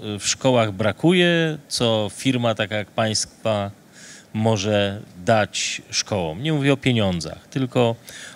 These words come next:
o podejściu, y, o etosie pracy, o,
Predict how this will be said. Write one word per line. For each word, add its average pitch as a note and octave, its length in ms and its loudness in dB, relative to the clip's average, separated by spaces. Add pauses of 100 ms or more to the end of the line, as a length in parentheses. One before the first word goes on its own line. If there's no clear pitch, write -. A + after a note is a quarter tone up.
o A2 60 0
podejściu, A2+ 1000 4 (260)
y, G2 100 -4
o G2+ 180 0
etosie A#2+ 460 2
pracy, G#2 800 0 (340)
o, F#2+ 640 2